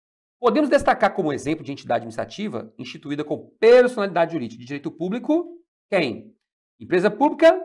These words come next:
é direito privado. Sociedade de economia mista é direito privado. Fundação instituída com base no Código Civil é direito privado.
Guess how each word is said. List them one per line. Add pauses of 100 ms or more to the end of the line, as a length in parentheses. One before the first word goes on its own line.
(140)
é
direito
privado. (680)
Sociedade
de
economia
mista
é
direito
privado. (920)
Fundação
instituída
com
base
no
Código
Civil
é
direito
privado.